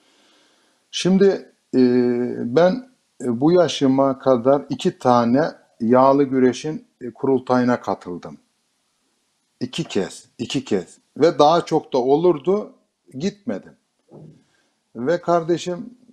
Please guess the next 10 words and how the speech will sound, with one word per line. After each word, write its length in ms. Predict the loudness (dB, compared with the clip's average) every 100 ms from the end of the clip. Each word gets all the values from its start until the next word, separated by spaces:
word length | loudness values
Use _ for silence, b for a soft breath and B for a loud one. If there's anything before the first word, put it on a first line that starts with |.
| -10
Nevzat 420 | -8 -4 -6 -4
kardeşim, 640 | -4 -2 -4 -6 -8 -8
gittim, 640 | -4 -4 -2 -4 -2 -2
ben 180 | -2 -2
mikrofonu 600 | -4 -2 0 2 2 2
elime 320 | 2 2 2
aldım. 460 | 4 4 2 -2 -8 _ _ _ _ _ _ _
Bazı 400 | 0 2 2 0
sorunları 600 | -4 -4 -2 -2 -2 -2
dile, 260 | 0 0